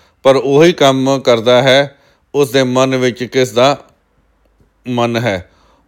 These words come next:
ਉਹ ਇੱਕ ਵਚਨ ਸ਼-, ਸ਼ਬਦ ਦੀ ਵਰਤੋਂ ਕਰਦਾ ਹੈ, "ਹੇ ਆਦਮੀ।" ਆਇਤ ਇੱਕ 'ਤੇ ਨਜ਼ਰ ਮਾਰੋ। ਇਸ ਲਈ ਤੁਹਾਡੇ ਕੋਲ ਕੋਈ ਬਹਾਨਾ ਨਹੀਂ ਹੈ। "ਹੇ ਆਦਮੀ," ਤੁਹਾਡੇ ਵਿੱਚੋਂ ਹਰ ਇੱਕ ਜੋ ਨਿਆਂ ਕਰਦਾ ਹੈ,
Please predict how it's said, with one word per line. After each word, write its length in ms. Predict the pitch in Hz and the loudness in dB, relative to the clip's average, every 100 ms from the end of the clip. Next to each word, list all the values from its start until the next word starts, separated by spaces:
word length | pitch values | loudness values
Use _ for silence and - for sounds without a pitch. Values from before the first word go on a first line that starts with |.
| _ | _
ਉਹ 360 | 151 160 147 139 | 2 6 6 6
ਇੱਕ 240 | 143 131 | 2 -2
ਵਚਨ 340 | 127 131 147 - | 0 0 0 -4
ਸ਼-, 200 | 123 117 | -8 -14
ਸ਼ਬਦ 440 | - - 139 135 | -6 -2 0 0
ਦੀ 120 | 135 | 0
ਵਰਤੋਂ 320 | 123 113 123 113 | 0 0 0 0
ਕਰਦਾ 260 | 110 101 | 0 0
ਹੈ, 160 | 127 117 | 0 0
"ਹੇ 300 | 107 123 147 | 0 2 6
ਆਦਮੀ।" 420 | 127 110 101 92 85 _ _ _ _ - | 6 4 -2 -8 -12 _ _ _ _ 0
ਆਇਤ 220 | 123 117 | 2 2
ਇੱਕ 140 | 135 | -2
'ਤੇ 120 | - 127 | -2 -2
ਨਜ਼ਰ 280 | 117 113 | 0 0
ਮਾਰੋ। 320 | 113 117 123 120 | 2 2 2 2
ਇਸ 200 | 139 139 | -4 -2
ਲਈ 200 | 131 127 | 2 2
ਤੁਹਾਡੇ 400 | 123 123 101 113 | 2 0 0 -2
ਕੋਲ 300 | 113 117 110 | 0 -2 -2
ਕੋਈ 180 | 110 120 | -2 -2
ਬਹਾਨਾ 420 | 110 120 104 110 | -2 -2 -2 -2
ਨਹੀਂ 300 | 110 107 117 | -2 -2 -2
ਹੈ। 200 | 123 135 | 0 -2
"ਹੇ 200 | 123 123 | 0 2
ਆਦਮੀ," 380 | 113 107 113 135 143 _ - _ _ | 4 2 0 -6 -8 _ -20 _ _
ਤੁਹਾਡੇ 360 | 123 110 123 127 | 2 2 4 2
ਵਿੱਚੋਂ 420 | 117 - 127 117 | 2 -4 -4 0
ਹਰ 180 | 135 131 | 2 4
ਇੱਕ 240 | 131 131 | 0 -2
ਜੋ 180 | 110 117 | -4 -4
ਨਿਆਂ 340 | 110 113 117 | -2 0 0
ਕਰਦਾ 380 | 113 113 98 110 | 2 0 2 2
ਹੈ, 300 | 127 143 - | 2 0 -6